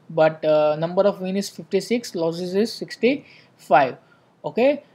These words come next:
if you remove the brokerage, so around we got eighty-nine thousand profit.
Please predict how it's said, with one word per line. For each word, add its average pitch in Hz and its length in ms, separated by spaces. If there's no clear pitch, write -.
if 165 120
you 214 140
remove 214 320
the 220 80
brokerage, 196 560
so 175 240
around 185 340
we 190 200
got 185 360
eighty-nine 180 540
thousand 180 360
profit. 175 460